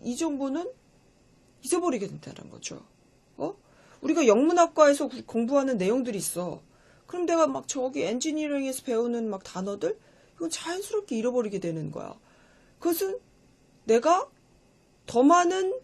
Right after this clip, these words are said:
영문학적인 정보를 얻기 위해서 체계적으로 이 정보를 그냥 없애버린다라는 거지. forgetting을 해버린다라는 거예요. 그래서 새로운 정보를, 더 많은 정보를,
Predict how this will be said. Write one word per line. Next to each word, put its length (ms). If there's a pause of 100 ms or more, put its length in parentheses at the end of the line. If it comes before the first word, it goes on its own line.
(140)
영문학적인 640
정보를 640
얻기 400
위해서 420 (400)
체계적으로 960 (1200)
이 140
정보를 580 (320)
그냥 340
없애버린다라는 1000
거지. 280 (340)
forgetting을 560
해버린다라는 720
거예요. 160 (680)
그래서 420
새로운 580
정보를, 840 (400)
더 180
많은 400
정보를, 680